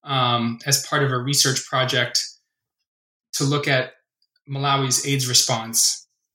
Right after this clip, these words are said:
along with some, uh, physicians who I knew who were affiliated with Médecins Sans Frontières, uh, Doctors Without Borders.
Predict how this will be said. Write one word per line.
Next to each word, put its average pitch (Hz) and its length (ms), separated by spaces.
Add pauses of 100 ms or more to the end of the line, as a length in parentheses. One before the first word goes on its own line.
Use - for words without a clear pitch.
(380)
along 135 360
with 127 200
some, 123 540 (100)
uh, - 260 (420)
physicians 135 680
who 135 240
I 131 120
knew 127 240
who 127 220
were 120 340
affiliated 127 480
with 123 180
Médecins 127 340
Sans 123 200
Frontières, 117 580
uh, 113 180
Doctors 123 300
Without 120 260
Borders. 117 560